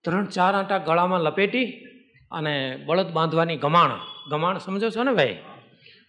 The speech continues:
બળદ બાંધવાની ગમાણમાં જઈને સૂઈ ગઈ. સાંજે બધા ખેડૂતો હતા, આવ્યા ખેતરવાડીમાંથી, એટલે ખીચડી તૈયાર થઈ ગઈ.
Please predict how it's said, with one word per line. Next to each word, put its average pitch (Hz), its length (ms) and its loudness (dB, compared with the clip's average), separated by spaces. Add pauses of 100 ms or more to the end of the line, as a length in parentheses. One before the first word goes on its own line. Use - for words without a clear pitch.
(180)
બળદ 202 340 6
બાંધવાની 214 520 0
ગમાણમાં 175 420 0
જઈને 165 200 -2
સૂઈ 175 260 -2
ગઈ. 110 180 -6 (1900)
સાંજે 147 260 0
બધા 139 380 0 (680)
ખેડૂતો 147 360 0
હતા, 170 220 -2
આવ્યા 170 420 -2
ખેતરવાડીમાંથી, 143 880 -4
એટલે - 840 -18
ખીચડી 151 360 -4
તૈયાર 147 340 0
થઈ 139 180 -4
ગઈ. 123 460 -10